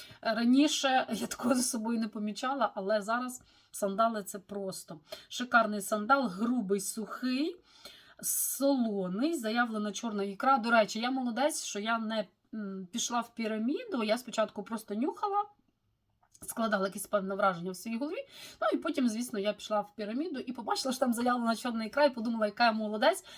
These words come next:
що я перед тим не подивилася тою піраміду, бо я би, напевно, тут одразу відчула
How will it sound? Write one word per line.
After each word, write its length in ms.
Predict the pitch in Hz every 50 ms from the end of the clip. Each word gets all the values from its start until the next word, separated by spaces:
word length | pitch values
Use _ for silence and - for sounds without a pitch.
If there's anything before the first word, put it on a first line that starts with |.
| - -
що 140 | - - 247
я 120 | 262 262 247
перед 380 | 262 277 277 285 302 285 -
тим 220 | - 277 240 208 196
не 100 | 196 190
подивилася 840 | 196 190 190 196 185 196 196 190 185 185 180 - - 208 196 185 180 -
тою 220 | 208 196 202 185
піраміду, 680 | 185 220 214 208 226 240 262 330 415 415 339 277 285 254
бо 240 | 208 190 202 214
я 180 | 214 233 240 254
би, 140 | 226 233 226
напевно, 720 | 220 214 202 - _ - 240 247 262 254 214 202 202 196
тут 200 | 190 - 196 -
одразу 360 | 196 180 190 214 208 196 196
відчула 580 | 180 185 180 - - - 226 220 214 202 190 185